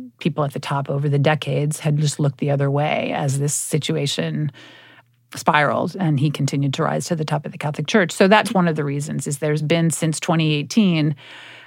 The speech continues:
this special, like, "Wow, what a mess." You know, like, they covered up for McCarrick and we can't trust them.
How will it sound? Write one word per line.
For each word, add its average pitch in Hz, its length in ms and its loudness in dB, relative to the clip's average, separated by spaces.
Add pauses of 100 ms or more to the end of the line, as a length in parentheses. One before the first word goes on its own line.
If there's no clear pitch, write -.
(160)
this 160 240 -2
special, 156 640 2
like, 143 380 -2 (240)
"Wow, 147 260 2
what 143 220 0
a 147 40 0
mess." - 440 -2
You 151 100 2
know, 139 160 2
like, 143 260 -4
they 143 460 0
covered 151 280 -2
up 147 120 -2
for 147 100 -4
McCarrick 147 640 0
and 143 100 2
we 143 100 2
can't 151 240 -4
trust - 340 -2
them. 135 380 -4